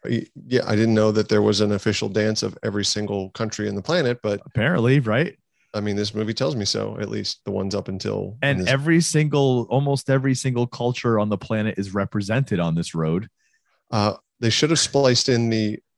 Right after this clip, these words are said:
Speaker 1: Dave Chappelle skit where he goes around playing guitar, speaking over maracas, and then playing the drums, because I think those three were not acc-, included. But, however, I am curious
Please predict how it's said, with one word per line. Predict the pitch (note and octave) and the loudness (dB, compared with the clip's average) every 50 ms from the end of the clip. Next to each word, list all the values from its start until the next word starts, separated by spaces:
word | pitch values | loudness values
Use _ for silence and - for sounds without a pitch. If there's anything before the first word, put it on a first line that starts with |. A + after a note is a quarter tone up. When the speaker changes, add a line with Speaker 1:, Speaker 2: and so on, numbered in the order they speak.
| - - | -16 -10
Speaker 1:
Dave | - A#2 G#2+ A2+ A2 | -4 -2 -2 -2 -2
Chappelle | - - - - A2 G#2+ G#2+ | -4 -6 -6 -4 -4 -2 -2
skit | - - - A#2 G#2+ - | -4 -4 -4 -6 -6 -4
where | A2 A2 G2+ | -4 -4 -4
he | G#2 G#2+ | -4 -4
goes | G2 G#2 G#2 G#2+ G#2 - | -4 -2 -2 -2 -2 -4
around | G2+ G2+ G#2 G#2 G#2 G2+ | -4 -4 -2 -2 -4 -6
playing | - - G#2 G#2 G2+ G2 | -6 -6 -4 -4 -4 -4
guitar, | E2+ - - - G#2 G#2 G#2 G#2+ A2 A2 A2 - _ _ _ _ _ _ _ | -8 -10 -10 -6 -2 -2 0 0 -2 -2 -6 -10 _ _ _ _ _ _ _
speaking | - - - - - - B2 - A#2+ A#2 A2 | -8 -6 -4 -4 -2 -2 -2 -2 0 0 0
over | G#2+ G#2+ G2 G#2+ G2 F#2+ G2 - _ - | 0 0 -2 -4 -6 -6 -10 -14 _ -16
maracas, | G2 F#2 F#2+ G2 G#2+ G#2 - A2+ A2 A2 G#2 G#2+ - | -10 -6 -4 -2 -2 -2 -2 0 0 0 0 -2 -4
and | G#2+ G2+ G2 G2+ | -4 -4 -2 -4
then | G2 F#2+ | -4 -4
playing | F#2 - G2+ G2+ G2 G2 | -4 -6 -6 -4 -4 -6
the | F#2+ | -4
drums, | - G#2+ G2+ G2 F#2 | -2 -2 -2 -2 -4
because | - - G2+ - G2 F#2+ | -6 -8 -8 -6 -4 -4
I | G2 | -4
think | - - C3 B2 - | -2 -2 -2 -2 0
those | - A2 A2 A#2 A#2 - | 0 0 2 2 0 -2
three | - - A#2 A2 A2 | -4 -4 -4 -4 -4
were | G2 F#2+ F#2+ | -4 -4 -6
not | F#2+ F#2+ F#2+ G2 G2 G#2 A2 - | -4 -4 -4 -4 -4 -6 -6 -8
acc-, | A2+ - - - - - - | -12 -14 -10 -12 -12 -4 -2
included. | A#2 A#2 - - C3+ C3 C#3+ D#3 E3 - _ _ _ _ _ _ _ | -2 0 2 2 2 4 2 0 -2 -6 _ _ _ _ _ _ _
But, | - - - | -12 -8 -6
however, | - - A2 A2+ A#2+ A#2+ A#2+ G#2+ F#2+ - - _ _ _ _ _ _ _ _ _ _ _ _ _ _ _ _ - | -4 0 2 4 4 4 4 2 -2 -4 -6 _ _ _ _ _ _ _ _ _ _ _ _ _ _ _ _ -6
I | F2 E2+ F2+ F#2 G#2 A2+ A#2 A#2 A2+ - - | -4 -4 -2 0 0 0 2 0 0 -2 -2
am | G#2+ F#2+ F#2 | -4 -6 -6
curious | - - - - B2 A#2 G2 F#2+ F#2+ F2+ - - - - - | -8 -6 0 0 2 2 2 0 -2 -4 -6 -6 -6 -8 -12